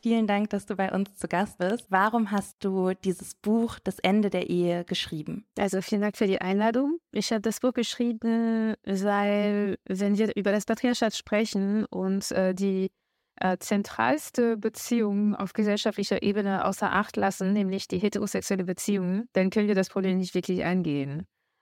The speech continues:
Speaker 2: Und, äh, ich verstehe, dass es sehr viel Hemmung gibt, ähm, sehr offen über die Probleme, die mit der Heterosexualität als Ordnung,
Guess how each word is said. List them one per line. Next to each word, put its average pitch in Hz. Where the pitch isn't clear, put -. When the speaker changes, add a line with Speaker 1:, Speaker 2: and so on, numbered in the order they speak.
Speaker 2:
Und, 175
äh, 175
ich -
verstehe, 214
dass 226
es 190
sehr 185
viel 196
Hemmung 208
gibt, -
ähm, 185
sehr 185
offen 262
über 190
die 185
Probleme, 220
die 196
mit 190
der 180
Heterosexualität 190
als 180
Ordnung, 220